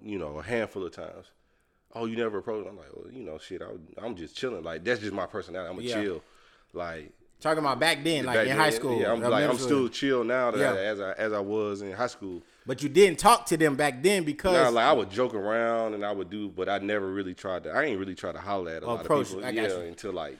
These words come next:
Speaker 1: you know, latter part, until I really started driving for real. But a lot of these people I went to school with since elementary. And I was
Speaker 2: Mm-hmm.
Speaker 1: like, "Oh, I like, you know, I liked you since, like, middle school and shit like
Speaker 2: Yeah.
Speaker 1: that."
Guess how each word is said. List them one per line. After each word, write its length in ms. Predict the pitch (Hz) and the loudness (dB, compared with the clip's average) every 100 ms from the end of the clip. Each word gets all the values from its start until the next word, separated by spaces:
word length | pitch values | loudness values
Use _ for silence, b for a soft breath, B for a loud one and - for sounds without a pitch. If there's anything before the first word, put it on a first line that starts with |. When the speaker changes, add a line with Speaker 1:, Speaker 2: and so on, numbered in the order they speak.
| 120 | -10
Speaker 1:
you 60 | 98 | -8
know, 200 | 82 80 | -8 -10
latter 340 | 80 95 101 | -8 -6 -6
part, 240 | 90 - 87 | -6 -6 -4
until 220 | - 120 | 2 2
I 40 | |
really 200 | 101 120 | 4 0
started 300 | 101 92 80 | -2 -6 -8
driving 360 | 76 98 101 85 | -6 -4 -4 -6
for 160 | - 85 | -14 -14
real. 280 | 80 82 _ _ - _ _ _ _ _ _ _ b b b | -14 -18 _ _ -20 _ _ _ _ _ _ _ b b b
But 140 | 98 92 | -4 0
a 20 | |
lot 240 | 107 147 | 4 4
of 40 | 135 | 2
these 80 | |
people 200 | - 113 110 | -4 -4 -2
I 40 | |
went 160 | 117 92 | -2 -6
to 60 | |
school 280 | - 120 113 | -8 -6 -4
with 100 | 98 | -6
since 140 | 98 78 | -8 -8
elementary. 520 | 95 85 113 117 - _ - | -8 -6 -8 -10 -20 _ -14
And 120 | 101 | -10
I 20 | |
was 100 | 113 | -10
Speaker 2:
Mm-hmm. 80 | 104 | -8
Speaker 1:
like, 80 | 95 | -6
"Oh, 40 | |
I 100 | 104 | -6
like, 340 | 110 95 85 143 | -6 -8 -8 -8
you 120 | 135 | -6
know, 100 | 107 | -4
I 80 | 107 | -4
liked 260 | 110 101 | -6 -8
you 80 | 107 | -10
since, 280 | 98 101 90 | -14 -14 -12
like, 240 | 82 73 _ - | -14 -14 _ -10
middle 180 | 110 107 | -8 -8
school 300 | - 101 90 | -10 -16 -14
and 80 | 78 | -12
shit 160 | 87 | -12
like 100 | 107 | -6
Speaker 2:
Yeah. 140 | 120 90 | -4 -4
Speaker 1:
that." 160 | - | -10